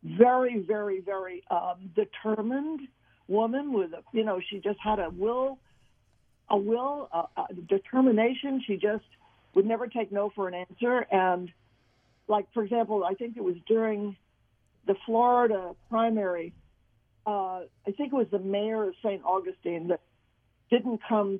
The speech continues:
to Jimmy's rally. I think so. She said to herself, "Well, if he won't come to us, we'll go to him." So she drove with her staff to the, to the mayor's office,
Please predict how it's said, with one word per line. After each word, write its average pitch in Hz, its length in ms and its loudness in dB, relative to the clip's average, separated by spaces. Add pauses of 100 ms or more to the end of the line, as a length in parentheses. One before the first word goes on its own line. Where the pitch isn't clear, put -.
to 180 480 2 (1200)
Jimmy's 202 340 6
rally. 175 640 0
I - 40 -20
think - 180 -12 (400)
so. 190 180 2
She 226 180 -4
said 202 220 4
to 185 60 -6
herself, 180 360 -2
"Well, 233 260 -2 (1080)
if 233 140 0
he 285 160 -6
won't 254 340 -4
come 226 320 0 (180)
to - 180 0
us, 226 240 2
we'll 214 280 0
go 202 180 -2
to 196 100 -10
him." 196 300 -8 (400)
So 220 180 6
she 269 140 -6
drove 240 380 -2
with 220 140 -6
her 214 120 -2 (120)
staff 196 420 -2 (760)
to 226 80 2
the, 208 300 -2 (100)
to 226 80 2
the 214 80 4
mayor's 208 440 -2 (320)
office, 214 360 2